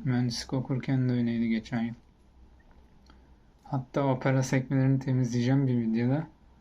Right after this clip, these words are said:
Orada full, e, yaz-, yazılım mühendisliğinden kalma, geçen seneden kalma full sekmeler var. Böyle altmış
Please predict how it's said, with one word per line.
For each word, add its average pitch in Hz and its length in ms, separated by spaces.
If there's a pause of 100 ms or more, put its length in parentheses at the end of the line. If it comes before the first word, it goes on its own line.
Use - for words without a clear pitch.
Orada 131 300
full, 143 260 (1000)
e, 135 80 (460)
yaz-, 120 400
yazılım 123 440
mühendisliğinden 123 880
kalma, 123 400
geçen 120 340
seneden 123 400
kalma 123 320
full 127 200
sekmeler 120 600
var. 110 180
Böyle 113 140
altmış 120 480